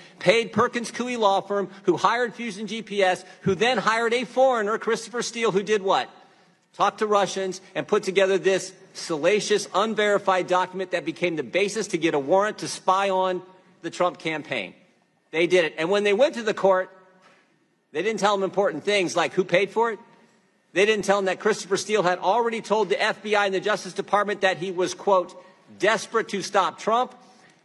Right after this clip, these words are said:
And they didn't tell the court that Christopher Steele had been fired by the F B I 'cause he's out talking to the press. They did that. And second, just last Thursday, just last Thursday, New York Times story, F B I sent investigator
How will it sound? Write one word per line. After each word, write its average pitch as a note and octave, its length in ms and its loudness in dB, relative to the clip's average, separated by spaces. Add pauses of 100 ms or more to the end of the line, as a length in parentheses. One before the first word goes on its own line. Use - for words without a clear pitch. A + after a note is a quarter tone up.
And C#3+ 140 -2
they F3 80 2
didn't B3 200 2
tell G3+ 200 2
the F3+ 80 0
court F#3+ 260 2
that F3+ 140 -8
Christopher F#3+ 320 -2
Steele F#3+ 240 2
had F3 80 2
been D#3+ 160 -2
fired G#3 400 0
by F#3+ 120 4
the F3 180 0
F F3+ 120 -2
B F3+ 140 -2
I F3 100 0
'cause E3+ 160 -4
he's D#3 160 -2
out D#3+ 160 0
talking D#3 320 -2
to D#3 100 -8
the C3 80 -6
press. - 480 -4 (1160)
They D#3+ 100 0
did D#3 220 2
that. - 180 -2 (880)
And C3 160 -2
second, E3 720 -2 (320)
just G#3 340 -4
last G3 380 0
Thursday, C#3 480 -2 (640)
just G#3+ 280 0
last G3+ 360 0
Thursday, E3+ 400 0
New D3 160 0
York B3 240 2
Times F3+ 400 0
story, C#3+ 500 2 (720)
F A3 260 0
B A3+ 200 0
I G3+ 220 2
sent G#3+ 300 -6
investigator D#3 920 -2